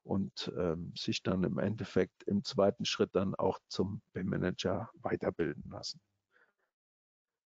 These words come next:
Generell unterstützen wir Sie natürlich dann auch nicht nur beim bim Training. Das ist jetzt ein so ein Baumsta-, Baustein, natürlich auch bei der Unterstützung der Methodiken in Ihrem Unternehmen,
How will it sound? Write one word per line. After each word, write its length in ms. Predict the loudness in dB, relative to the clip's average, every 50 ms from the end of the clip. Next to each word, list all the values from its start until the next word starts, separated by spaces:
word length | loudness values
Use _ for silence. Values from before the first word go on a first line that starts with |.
| _ _
Generell 640 | 4 6 8 8 8 8 10 10 12 12 10 10
unterstützen 800 | 8 6 4 6 6 4 4 4 4 4 4 2 0 0 2 4
wir 100 | 6 4
Sie 160 | 6 6 6 6
natürlich 460 | 6 6 6 4 4 4 4 4 4
dann 200 | 4 4 4 4
auch 300 | 6 6 6 6 4 2
nicht 200 | 0 0 2 6
nur 140 | 6 6 6
beim 180 | 6 4 4
bim 240 | 4 2 2 2 0
Training. 400 | 2 4 6 8 8 8 8 8
Das 180 | 6 4 4 4
ist 120 | 2 2 2
jetzt 240 | 2 2 2 2
ein 160 | 4 4 4 6
so 80 | 4
ein 100 | 4 6
Baumsta-, 560 | 6 6 4 4 2 0 0 2 2 2 2 -2 0 4
Baustein, 720 | 6 6 8 6 6 4 2 4 6 8 8 8 6 4 0 0
natürlich 560 | 0 0 2 2 2 2 2 2 2 2 2
auch 120 | 0 0 2 2
bei 140 | 2 4
der 120 | 6 6 4
Unterstützung 800 | 4 4 2 0 0 0 0 -2 -2 0 2 2 2 2 0 -2 -2 _
der 240 | 4 4 4 4 2
Methodiken 840 | 2 0 0 0 2 4 6 6 6 6 4 0 0 0 0 2 2
in 40 | 2
Ihrem 300 | 2 4 4 4 4 2
Unternehmen, 680 | 2 2 2 2 4 4 6 6 6 6 6 4 2